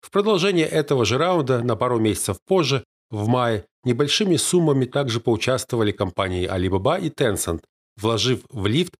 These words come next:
еще по нескольку десятков миллионов. К слову, сразу после завершения слияния Didi Dash и Kuaidi Dash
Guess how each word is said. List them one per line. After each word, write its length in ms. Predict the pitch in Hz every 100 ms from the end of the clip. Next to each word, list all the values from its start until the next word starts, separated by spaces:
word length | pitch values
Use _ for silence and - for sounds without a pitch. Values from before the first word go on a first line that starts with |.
| _
еще 480 | - 156 - - 131
по 140 | 143 113
нескольку 500 | 104 117 - 120 110
десятков 520 | 98 - 95 92 -
миллионов. 480 | 107 113 90 80 - _ _ _ _ _
К 60 | -
слову, 420 | - 139 104 80 _ _ _
сразу 520 | - - 123 180 147
после 300 | 139 143 -
завершения 560 | 113 120 117 - 135 110
слияния 460 | - 113 117 110 95
Didi 280 | 101 120
Dash 360 | 101 92 85 -
и 80 | 113
Kuaidi 440 | - 110 160 156
Dash 340 | 113 92 -